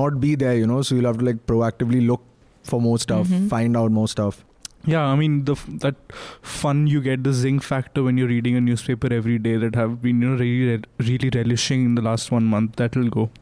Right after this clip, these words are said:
Speaker 2: I think I am actually happy that election is winding down. This has just been
Speaker 1: Same.
Speaker 2: so much of politics, politics, politics.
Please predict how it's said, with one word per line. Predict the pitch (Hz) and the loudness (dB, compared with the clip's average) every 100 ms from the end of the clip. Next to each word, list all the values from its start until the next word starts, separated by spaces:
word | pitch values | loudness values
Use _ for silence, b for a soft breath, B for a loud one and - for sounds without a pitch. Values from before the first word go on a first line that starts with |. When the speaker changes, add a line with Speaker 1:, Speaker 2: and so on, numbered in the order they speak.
| - B B B | -20 B B B
Speaker 2:
I | 240 | -6
think | 320 480 | -4 -6
I | 247 220 277 | -4 -2 -2
am | |
actually | 277 196 - 254 277 | -2 -4 -4 -4 -2
happy | 180 - 208 226 | -4 -4 -4 -4
that | 208 | -2
election | 175 165 - 196 | -2 -2 -2 -2
is | 185 175 | -2 -2
winding | 156 147 170 180 | -2 0 2 0
down. | 156 156 156 | 0 0 0
This | 160 | 0
has | 196 180 | 0 0
just | 185 - | -2 -2
been | 226 | -2
Speaker 1:
Same. | 233 147 | 0 0
Speaker 2:
so | 202 190 | 0 2
much | 185 214 | 0 0
of | 240 - | -4 -4
politics, | 185 170 170 202 - | -2 -2 -2 -4 -4
politics, | - 175 175 202 - | -2 -2 -2 -4 -4
politics. | 196 180 180 226 - - | -4 -2 -2 -4 -6 -14